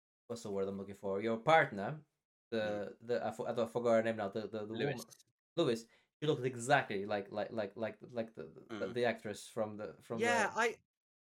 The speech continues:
Speaker 2: and I, I can't work out whether the voice is her or not. I d-, actually tried to Google it to
Speaker 1: Yeah.
Speaker 2: see if it was, and I couldn't find anywhere that actually told me if it's the original
Speaker 1: But it looks
Speaker 2: actress
Speaker 1: like, it
Speaker 2: or
Speaker 1: looks
Speaker 2: not.
Speaker 1: like her though, for sure. The,
Speaker 2: Mm.
Speaker 1: the, the,
Speaker 2: Mm.
Speaker 1: visual, visually anyway.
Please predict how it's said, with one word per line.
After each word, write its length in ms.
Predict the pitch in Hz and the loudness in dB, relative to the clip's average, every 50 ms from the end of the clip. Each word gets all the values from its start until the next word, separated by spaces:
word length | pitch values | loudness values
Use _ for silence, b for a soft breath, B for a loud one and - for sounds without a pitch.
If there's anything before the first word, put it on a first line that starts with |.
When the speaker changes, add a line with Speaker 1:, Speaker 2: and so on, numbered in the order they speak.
| _ _ _ | _ _ _
Speaker 2:
and 100 | 180 190 | -10 -8
I, 40 | 202 190 - - | -8 -8 -6 -6
I 100 | 185 196 | -6 -6
can't 360 | 196 - 214 214 208 202 196 | -4 -2 -2 0 0 0 2
work 260 | 196 196 180 - 180 | 2 2 2 2 0
out 180 | 170 165 170 170 | -2 -2 0 0
whether 220 | 165 151 156 151 | 0 0 0 -4
the 100 | 139 143 | -6 -6
voice 340 | 131 147 151 151 147 - - | -4 -2 -2 -2 -2 -4 -8
is 120 | 123 - | -10 -6
her 280 | - 127 120 117 117 117 | -4 -2 0 0 0 -2
or 80 | 117 | -4
not. 320 | 120 131 127 107 92 - - - | -2 -2 -2 -4 -4 -6 -6 -6
I 80 | 117 | -6
d-, 100 | 113 - 127 | -6 -2 0
actually 340 | 156 170 160 151 - 175 | 0 0 0 -2 -8 -10
tried 300 | 151 - 165 147 139 120 - | -8 -2 0 0 0 0 -2
to 60 | 113 | -8
Google 400 | - 135 135 151 147 160 175 190 | -4 -2 -2 -2 -2 -4 -4 -4
it 180 | 214 208 - - _ _ _ _ _ _ - | -2 -4 -4 -8 _ _ _ _ _ _ -4
to 80 | - 127 | 0 0
Speaker 1:
Yeah. 80 | 107 | 0
Speaker 2:
see 200 | 98 - 135 147 | 2 0 -2 -2
if 120 | 151 151 165 | -2 -4 -6
it 80 | 151 | -4
was, 280 | 135 139 156 190 - - - | -2 -2 -2 -2 -2 -4 -2
and 180 | - 143 135 139 | -2 -2 -2 -2
I 80 | 135 | -4
couldn't 240 | 131 - 196 - 170 | -4 -6 -6 -6 -6
find 240 | 160 - 160 160 151 | -6 -4 -4 0 0
anywhere 240 | 151 143 143 131 117 | 0 0 0 -2 -2
that 120 | 117 101 127 | -2 -2 -4
actually 340 | 135 - - - - 135 | -4 -4 -6 -10 -10 -10
told 340 | - - 139 139 131 117 - | -10 -4 -2 -2 -2 -2 -4
me 140 | - 90 92 | -8 -10 -10
if 240 | 87 80 101 - - | -8 -8 -8 -8 -8
it's 180 | - - - | -10 -10 -10
the 160 | - 110 113 110 | -8 -8 -6 -6
original 320 | 110 110 - 113 110 120 | -6 -8 -8 -6 0 2
Speaker 1:
But 80 | 151 156 | 2 4
it 80 | 151 | 6
looks 140 | 196 233 226 | 4 4 4
Speaker 2:
actress 60 | - | 2
Speaker 1:
like, 120 | 147 - 156 | 2 2 4
it 80 | 156 | 4
Speaker 2:
or 40 | 165 | 4
Speaker 1:
looks 180 | 202 220 - 170 | 4 2 4 4
Speaker 2:
not. 60 | 135 | 4
Speaker 1:
like 80 | 123 - | 4 6
her 160 | 151 147 120 | 6 6 6
though, 180 | - 90 90 95 | 4 2 -6 -6
for 140 | - 113 | -8 -10
sure. 280 | 101 - 135 117 98 95 | -8 -2 0 2 2 2
The, 200 | 98 104 101 98 | 0 0 0 2
Speaker 2:
Mm. 40 | 127 | 2
Speaker 1:
the, 460 | 113 104 101 98 98 - - - 113 | 2 0 0 -2 -4 -8 -10 -8 -6
the, 80 | 107 104 | -4 -2
Speaker 2:
Mm. 260 | 101 101 87 90 113 | -2 -4 -4 -4 -2
Speaker 1:
visual, 340 | 139 131 107 113 98 95 95 | -2 -2 0 0 -4 -4 -2
visually 400 | 123 135 120 107 110 95 95 101 | -2 -2 -2 -2 -4 -6 -4 -4
anyway. 300 | 107 110 104 98 90 92 | -4 -4 -6 -6 -8 -8